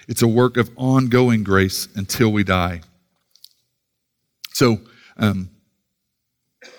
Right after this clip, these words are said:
Paul experienced God's power through this thorn, as well as all these circumstances of adversity. He learned to embrace weaknesses that God allowed to hit his life so that the power of Christ might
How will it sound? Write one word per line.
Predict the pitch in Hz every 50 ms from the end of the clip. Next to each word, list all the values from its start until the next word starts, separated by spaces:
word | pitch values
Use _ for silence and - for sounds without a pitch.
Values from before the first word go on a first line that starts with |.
| _ _ _ _ _ _ - -
Paul | - - 151 151 147
experienced | 127 127 - - - 135 143 131 120 - -
God's | 117 113 113 110
power | - - - 123 127 117 110 101 98
through | - - 113 117 117 117 113
this | 101 104 101 101 - -
thorn, | - - - - 143 143 135 127 117 104 98 95 95 98 107 113 117 110 - _ _ _ _ _ _ _ _ _ _ _ _
as | 127 131 113 113
well | 123 156 170 165 143 135
as | 117 131
all | 131 127 131 131
these | 127 131 123 117
circumstances | - - 143 139 - 139 123 - - 120 117 113 - 117 110
of | 117 110
adversity. | 104 92 110 131 127 - - 98 98 - - - -
He | - 131 131
learned | 131 131 139 151 160 143
to | 151 131
embrace | 120 113 113 135 135 131 - -
weaknesses | 120 123 175 180 - 151 120 - 110 107 101
that | 113 98 101
God | 113 117 117 120 117
allowed | 107 107 107 101 104 113 120 123 127 127 123 123
to | 123 113
hit | - 180 190 175
his | 123 98
life | 104 98 101 101 - - - - _
so | - 135 135
that | 135 120
the | - 107
power | - - - - 196 175 135
of | 117 113 -
Christ | - 117 117 110 110 -
might | 117 113 113 113 113